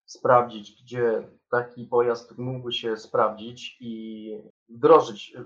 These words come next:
to znaczy zaimplementować taki jeden pojazd elektryczny w swojej flocie i po kolei wszystkie, e, wszystkie wyzwania, wszystkie projekty realizować, żeby ten pojazd,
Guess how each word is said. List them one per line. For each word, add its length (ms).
to 60
znaczy 320
zaimplementować 840
taki 200
jeden 220
pojazd 280
elektryczny 480
w 40
swojej 340
flocie 540
i 300
po 140
kolei 380
wszystkie, 640
e, 760
wszystkie 400
wyzwania, 560
wszystkie 360
projekty 400
realizować, 580
żeby 180
ten 240
pojazd, 420